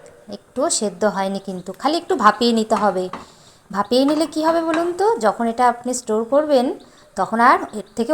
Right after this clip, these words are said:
অঙ্কুর বের হবে না। আর যদি কাঁচা রাখেন তাহলে কিন্তু অঙ্কুর বেরিয়ে যাবে। তাই এরকম হালকা একটু ভাপিয়ে নেবেন। আবার সেদ্ধও করবেন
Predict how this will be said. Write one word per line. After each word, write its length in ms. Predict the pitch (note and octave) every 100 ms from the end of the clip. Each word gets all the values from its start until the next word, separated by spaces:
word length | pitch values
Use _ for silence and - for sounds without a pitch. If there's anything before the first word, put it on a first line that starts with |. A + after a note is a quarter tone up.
| A#3+
অঙ্কুর 320 | G3 A#3 E4+ A3+
বের 160 | G3+ F#3
হবে 200 | G3 F3+ F3
না। 80 | F3 F3 -
আর 80 | G3
যদি 120 | A3+ B3
কাঁচা 220 | F#3 F3+ C4+
রাখেন 260 | E4+ E4+ C#4 C#4 B3
তাহলে 260 | F#3 G#3+ A#3
কিন্তু 240 | C#4+ C#4 D#4
অঙ্কুর 320 | G3+ F#3+ B3 F#4+ A#3
বেরিয়ে 260 | F#3+ F#3+ G3
যাবে। 220 | F3+ F3 F3 - _ _ _ _ -
তাই 140 | G3 B3+
এরকম 260 | G3 F#3+ C4 -
হালকা 240 | F#3 G3 G#3+
একটু 120 | G#3+ D4+ -
ভাপিয়ে 360 | F3+ - G3 F3+
নেবেন। 220 | F3 E3+ F#3+
আবার 120 | A#3 -
সেদ্ধও 360 | G#3 G#3+ C#4+ D4+ C#4+
করবেন 300 | C#4 C#4